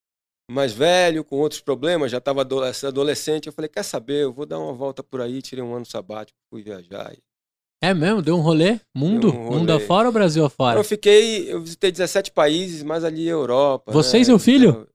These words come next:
Speaker 1: não, aí eu fui sozinho, né? Não ia arriscar tudo isso com ele,
Speaker 2: <laughs>
Speaker 1: mas levei ele em alguns momentos pra conhecer algumas, né? Londres, é, é, Lisboa, ele foi comigo,
Speaker 2: Legal.
Speaker 1: dando um rolê legal ali, mas depois mochilão nas costas,
Speaker 2: Você surfou
Speaker 1: né?
Speaker 2: em Nazaré ou não?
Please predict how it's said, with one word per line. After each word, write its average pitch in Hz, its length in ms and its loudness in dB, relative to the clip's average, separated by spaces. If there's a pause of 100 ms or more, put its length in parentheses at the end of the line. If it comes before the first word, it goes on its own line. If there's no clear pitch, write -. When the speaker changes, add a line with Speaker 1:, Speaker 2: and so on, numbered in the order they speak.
(140)
Speaker 1:
não, 135 260 4
aí 127 100 4
eu 147 60 0
fui 156 160 -4
sozinho, 127 520 0
né? 120 140 -4
Não 127 100 -6
ia 139 80 -2
arriscar 123 440 -6
tudo 117 240 -16
isso - 240 -16
com 120 140 -8
ele, 156 320 -4
Speaker 2:
<laughs> 147 400 -12 (140)
Speaker 1:
mas 131 120 4
levei 160 340 4
ele 147 300 4
em 139 160 -4
alguns 131 200 -2
momentos 135 340 -2
pra 135 100 -8
conhecer 135 340 -2
algumas, 135 680 -2
né? 113 420 -4
Londres, 127 720 0 (500)
é, 107 440 -10 (520)
é, 101 200 -12
Lisboa, 120 840 0
ele 117 220 -8
foi 131 180 -6
comigo, 147 640 -6 (280)
Speaker 2:
Legal. 120 320 -2
Speaker 1:
dando 123 140 2
um 123 100 2
rolê 117 380 -2
legal 117 400 -2
ali, 117 360 -6
mas 131 220 -2
depois 131 340 -2
mochilão 127 400 -6
nas 131 200 -4
costas, 139 340 -2
Speaker 2:
Você - 100 -6
surfou 147 220 -2
Speaker 1:
né? 160 60 0
Speaker 2:
em - 20 -2
Nazaré 143 500 0
ou 151 80 0
não? 120 200 -4